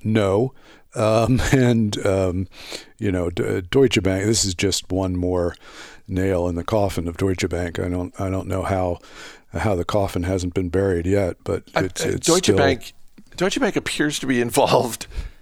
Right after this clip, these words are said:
Speaker 2: in one trillion dollars worth of transactions that have raised red flags. I mean, to your point about red herrings, I, w-, what's the best case scenario?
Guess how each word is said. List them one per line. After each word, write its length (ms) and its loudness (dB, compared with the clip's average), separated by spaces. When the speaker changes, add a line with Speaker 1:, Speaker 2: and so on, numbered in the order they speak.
Speaker 2:
in 260 2
one 220 4
trillion 380 2
dollars 360 4
worth 220 2
of 100 -4
transactions 840 -2
that 100 2
have 160 -4
raised 500 0
red 360 0
flags. 480 0
I 20 -4
mean, 140 -2
to 120 -6
your 200 2
point 260 2
about 340 2
red 320 4
herrings, 560 0
I, 120 -2
w-, 360 -2
what's 240 2
the 80 2
best 300 6
case 180 4
scenario? 680 2